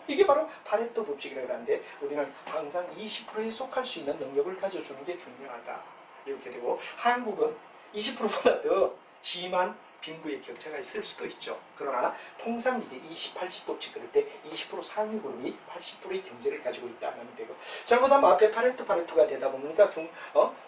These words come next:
어, 똑같은 말 아니냐? 근데 다릅니다. 이 효율은 바로 편파적 운용, 바로 손해와 이득이라는 쪽, 한쪽에 손해가 되면 한쪽은 이득, 한쪽이 이득이 되면 한쪽은 손해가 될 수 있다는 이야기를 파레토 효율이라면,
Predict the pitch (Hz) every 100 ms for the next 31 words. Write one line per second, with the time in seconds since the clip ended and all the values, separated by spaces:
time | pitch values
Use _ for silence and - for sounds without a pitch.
0 | - - - 254 - 269 269 269 226 226
1 | - 196 220 220 - - - - - -
2 | - - - - - 156 151 160 170 165
3 | - 120 117 - - - 185 185 196 -
4 | - 120 233 - - - - - 208 175
5 | - - - 240 247 254 254 - 160 -
6 | 269 262 - - - 196 202 220 233 -
7 | - 170 165 - - - 165 202 190 -
8 | 120 - - - - 170 170 196 196 170
9 | - - - 175 226 214 - 262 254 -
10 | - - - 131 135 101 - - 160 -
11 | - - - 180 - 180 247 - 135 -
12 | - - 220